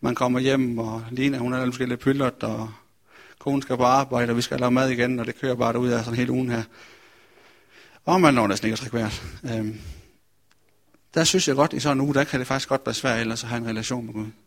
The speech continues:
Jeg er så heldig, at jeg har lidt tid om morgenen. Jeg står gerne op der klokken fem, og der er der ro. Der kan jeg selvfølgelig tage min bibel frem og mit andagshæfte frem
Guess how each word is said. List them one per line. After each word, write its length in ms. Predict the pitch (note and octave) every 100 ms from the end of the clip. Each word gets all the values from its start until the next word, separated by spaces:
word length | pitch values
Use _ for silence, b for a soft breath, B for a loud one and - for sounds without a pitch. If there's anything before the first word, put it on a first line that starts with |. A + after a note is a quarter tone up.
| _ _ _ _ _ _ _ _ _ _ _ _ _ _ _ _ _ _ _ _ _ _ _
Jeg 120 | - C3
er 40 |
så 120 | -
heldig, 360 | A#2+ C3 D3+ A#2
at 140 | A2
jeg 120 | A#2+
har 180 | A#2+ B2
lidt 140 | G#2+ -
tid 160 | C#3
om 60 | G#2
morgenen. 360 | A2 A#2 G#2+ G2 - b b b b b b b b b b _ b b b b b b b
Jeg 100 | A#2+
står 140 | - A2
gerne 200 | A2+ A2+
op 140 | A2+
der 120 | A#2
klokken 220 | G#2 G#2+ G#2
fem, 220 | A#2+ A#2+
og 100 | A#2
der 80 | B2
er 80 |
der 80 | A2
ro. 180 | A2 A2 - _ _ _ b b b b b b b _ _
Der 100 | D3
kan 140 | C#3 C3
jeg 100 | C3
selvfølgelig 500 | B2 C3+ C3 A2 - _ _ _ _ -
tage 160 | - B2
min 120 | A#2+
bibel 260 | B2+ A#2
frem 260 | A2 A2+ A2+
og 200 | A2 A2
mit 100 | A2+
andagshæfte 520 | A#2 A#2+ G#2 A2 - -
frem 260 | A2 G#2+